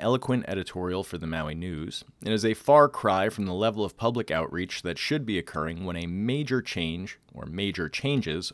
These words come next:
are being made to the county's method of real property taxation. Though Vice Chair Rollins Fernandez encouraged her fellow E D B committee members to lead education efforts in their own residency districts,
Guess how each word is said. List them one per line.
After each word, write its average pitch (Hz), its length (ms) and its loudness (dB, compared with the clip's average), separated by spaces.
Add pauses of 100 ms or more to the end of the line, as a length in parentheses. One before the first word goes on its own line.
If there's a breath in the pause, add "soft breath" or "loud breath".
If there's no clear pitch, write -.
(100)
are 90 120 0
being 90 400 -4
made 95 340 -2 (280 loud breath)
to 87 100 -8
the 85 80 -6
county's 98 460 -2
method 82 340 -2
of 76 140 -8
real 82 180 -2
property 76 460 -4
taxation. 82 680 -6 (1200 soft breath)
Though 127 200 8
Vice 123 320 8
Chair 117 260 6
Rollins 101 380 2
Fernandez 85 580 -2
encouraged 113 560 0
her 98 120 -2
fellow 92 440 0
E 98 140 -4
D 92 160 -4
B 85 240 -4
committee 85 340 -6
members 85 540 -2
to 98 100 -6
lead 101 360 -2
education 90 640 -4
efforts 80 440 -4
in 82 120 -2
their 82 220 0
own 95 260 -4
residency 82 540 -4
districts, - 560 -4